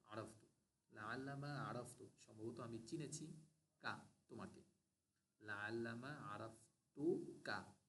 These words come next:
লা আল্লামা আরাফতু, আমি চিনেছি কা? তোমাকে। লা আল্লামা আরাফতু কা, সম্ভবত আমি তোমাকে চিনেছি। এইভাবে বাক্য বানাতে হবে নিজে নিজে, ঠিক আছে?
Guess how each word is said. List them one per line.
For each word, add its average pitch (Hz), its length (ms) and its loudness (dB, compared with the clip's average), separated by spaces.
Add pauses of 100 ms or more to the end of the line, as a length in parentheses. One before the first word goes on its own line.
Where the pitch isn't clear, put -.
(140)
লা 107 120 -12
আল্লামা 110 640 -2
আরাফতু, 107 1040 0
আমি 113 200 0
চিনেছি 113 420 -4 (200)
কা? 120 400 -2
তোমাকে। 104 360 -8 (640)
লা 120 220 4
আল্লামা 123 380 2
আরাফতু 104 380 0
কা, 110 180 -4 (180)
সম্ভবত 131 260 -4
আমি 110 160 -2
তোমাকে 107 420 -8
চিনেছি। 113 420 -6 (800)
এইভাবে 120 420 0 (540)
বাক্য 107 260 -6
বানাতে 107 440 0
হবে 107 220 -2
নিজে 104 240 -8
নিজে, 104 380 -6 (680)
ঠিক 131 120 -8
আছে? 107 300 -4